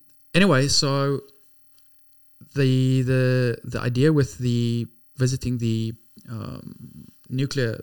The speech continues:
reactor building, um, obviously it's, it's, there's ex-, so much machines and, and checkpoints and shit that you need to go through,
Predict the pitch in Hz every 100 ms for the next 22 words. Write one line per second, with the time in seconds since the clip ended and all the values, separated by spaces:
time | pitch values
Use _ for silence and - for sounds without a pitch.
0 | 117 117 - - 113 104 104 107 _ _
1 | _ _ _ _ _ _ _ - 120 110
2 | 110 120 127 123 127 113 - 113 104 -
3 | 107 117 110 - 117 - - 120 110 -
4 | 151 147 135 123 - 131 127 120 113 113
5 | 113 113 110 113 - 135 - 135 120 110
6 | 113 - 120 117 113 110 104 113 113 123
7 | - 107